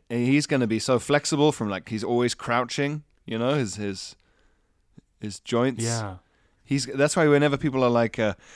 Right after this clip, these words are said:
Speaker 1: "God, isn't it crazy how strong, like, chimps and, and apes are and stuff?" And it's like, well, no, I mean, if you walked on, like, half the time on your hands and shoulders, like, you'd have fucking incred-,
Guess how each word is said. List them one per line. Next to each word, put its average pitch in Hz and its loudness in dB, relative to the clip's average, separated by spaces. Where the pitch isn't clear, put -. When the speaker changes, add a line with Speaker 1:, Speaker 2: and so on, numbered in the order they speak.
Speaker 1:
"God, 117 2
isn't 139 2
it 165 2
crazy 156 2
how 127 4
strong, 127 0
like, 101 -2
chimps 120 0
and, 98 -4
and 98 -6
apes 113 -2
are 85 -4
and 85 -10
stuff?" - -12
And 92 -10
it's 104 -10
like, 117 -4
well, 139 2
no, 196 6
I 165 4
mean, 175 4
if 165 0
you 175 2
walked 147 6
on, 131 -4
like, 123 -4
half 139 2
the 135 -8
time 123 2
on 120 4
your 123 8
hands 117 0
and 104 -2
shoulders, 110 0
like, 107 -12
you'd 117 -2
have 110 -6
fucking 120 -2
incred-, - -2